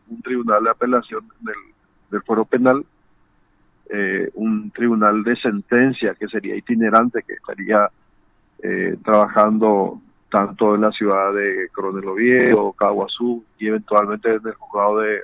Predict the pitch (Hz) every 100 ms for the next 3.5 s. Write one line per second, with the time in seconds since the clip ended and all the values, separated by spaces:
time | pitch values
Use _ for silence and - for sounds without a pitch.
0 | - 110 107 101 - - 120 110 107 131
1 | 127 104 104 95 98 104 - - 110 98
2 | 104 120 101 - 98 92 107 - 92 98
3 | 104 107 101 90 98